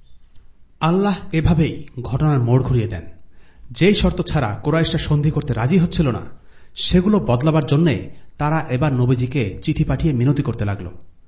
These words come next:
সে চিঠির ভাষা ছিল অনেকটা এমন, "আপনার ও আমাদের আত্মীয়তার সম্পর্কের দোহাই লাগে, দয়া করে এই লোকদেরকে ডেকে আপনি মদিনায় স্থান দিন।" রাসূলুল্লাহ সাল্লাল্লাহু আলাইহি ওয়াসাল্লাম তাদের অনুরোধ রাখলেন। তিনি চিঠি পাঠিয়ে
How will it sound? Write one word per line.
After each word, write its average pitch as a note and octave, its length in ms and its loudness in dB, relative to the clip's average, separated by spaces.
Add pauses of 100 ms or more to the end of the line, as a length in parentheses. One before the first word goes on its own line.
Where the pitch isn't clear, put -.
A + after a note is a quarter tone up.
(380)
সে - 220 2
চিঠির G3 260 0
ভাষা - 260 2
ছিল E3+ 180 0
অনেকটা B2 300 0
এমন, A2 280 -2 (1080)
"আপনার F#3+ 440 -2
ও D#3+ 60 0
আমাদের D3 440 -2
আত্মীয়তার C3 440 -2
সম্পর্কের B2 540 -2
দোহাই C3+ 240 4
লাগে, G2 260 -4 (480)
দয়া C#3 300 2
করে F#3+ 220 2
এই E3+ 260 2
লোকদেরকে C#3+ 520 2
ডেকে B2 380 -2
আপনি G#2+ 240 -8
মদিনায় A#2+ 380 -4
স্থান A2 320 -2
দিন।" F2 140 -6 (1400)
রাসূলুল্লাহ F#3+ 400 -2
সাল্লাল্লাহু D3 380 -2
আলাইহি B2+ 200 0
ওয়াসাল্লাম C3+ 240 -2
তাদের B2 280 -4
অনুরোধ A2 300 -4
রাখলেন। G2+ 360 -6 (580)
তিনি E3 160 2
চিঠি F3+ 280 0
পাঠিয়ে F3+ 520 0